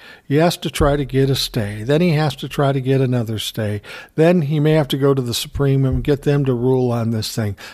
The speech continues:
But he's gotta do it by fucking Friday. So that doesn't seem too likely.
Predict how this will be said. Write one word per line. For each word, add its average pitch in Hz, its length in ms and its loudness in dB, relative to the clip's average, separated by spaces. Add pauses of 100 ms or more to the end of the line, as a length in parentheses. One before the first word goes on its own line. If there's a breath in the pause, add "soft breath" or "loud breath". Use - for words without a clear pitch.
(140 loud breath)
But 269 260 0
he's 226 160 -2
gotta 202 240 2
do 202 200 4
it 151 80 0
by 156 160 2
fucking 143 380 -2
Friday. 139 480 0 (600 loud breath)
So 135 200 0
that 175 240 2
doesn't 143 280 2
seem 135 300 2
too 135 200 2
likely. 120 540 -2